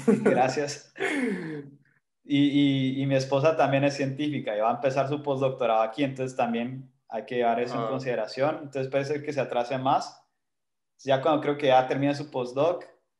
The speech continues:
Speaker 1: ya tocará tomar una decisión, ya sea regresar a, a Guatemala o algún otro país de Latinoamérica, porque también me dan el dinero si regreso a otro país de Latinoamérica.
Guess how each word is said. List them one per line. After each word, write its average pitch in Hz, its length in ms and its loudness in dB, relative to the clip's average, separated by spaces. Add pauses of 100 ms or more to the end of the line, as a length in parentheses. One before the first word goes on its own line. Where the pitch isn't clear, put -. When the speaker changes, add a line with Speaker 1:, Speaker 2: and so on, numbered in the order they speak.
(340)
Speaker 1:
ya 120 140 -4
tocará 131 280 0
tomar 139 200 0
una 143 100 2
decisión, 135 540 -2
ya 117 160 -2
sea 131 200 0
regresar 131 720 -2
a, 113 320 -2 (680)
a 117 80 -6
Guatemala 120 720 2
o - 20 6
algún 117 240 -2
otro 135 240 -6
país 123 160 -4
de 143 60 -2
Latinoamérica, 143 840 -4
porque 123 180 -10
también 113 260 -6
me 123 80 -2
dan 131 100 0
el 135 100 -2
dinero 120 320 -4
si 135 120 -10
regreso 110 280 -10
a 131 40 -14
otro 135 160 -12
país 123 100 -6
de 131 80 -6
Latinoamérica. 131 720 -10